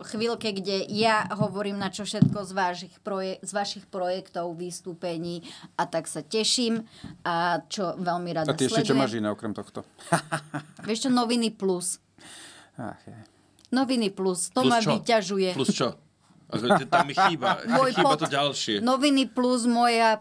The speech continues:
Speaker 1: mo-, môj pot a krv a slzy.
Speaker 3: Dobre, hej.
Speaker 1: Môžeme to takto nechať.
Speaker 3: <laughs>
Speaker 1: A dvanástky minimálne, dennodenne, takže, takže tak.
Speaker 2: Ale ty si rada, nie?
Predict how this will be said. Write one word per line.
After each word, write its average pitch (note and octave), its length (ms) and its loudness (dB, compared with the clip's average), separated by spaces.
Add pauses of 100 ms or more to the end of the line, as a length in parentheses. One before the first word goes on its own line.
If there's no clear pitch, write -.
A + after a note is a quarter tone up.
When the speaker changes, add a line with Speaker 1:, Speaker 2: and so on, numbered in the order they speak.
Speaker 1:
mo-, A#3 300 0
môj A#3 240 4
pot A3 320 0
a G3+ 340 2
krv G#3 540 2
a G3 260 2
slzy. F3+ 420 -4 (760)
Speaker 3:
Dobre, E3+ 360 2 (460)
hej. G#2+ 180 -6 (340)
Speaker 1:
Môžeme A3 440 2
to G3 120 -2
takto F3+ 440 -2 (140)
nechať. F#3 500 -4 (380)
Speaker 3:
<laughs> G#2+ 80 -6 (1300)
Speaker 1:
A - 100 6
dvanástky G#3 840 0 (280)
minimálne, F#3+ 720 0 (500)
dennodenne, F#3 840 0
takže, F3+ 480 -2 (300)
takže D#3+ 380 -4
tak. D#3+ 220 -6 (260)
Speaker 2:
Ale C#3+ 180 4
ty D3+ 100 -6
si F3 120 -4
rada, F#3+ 240 2
nie? A2+ 160 -4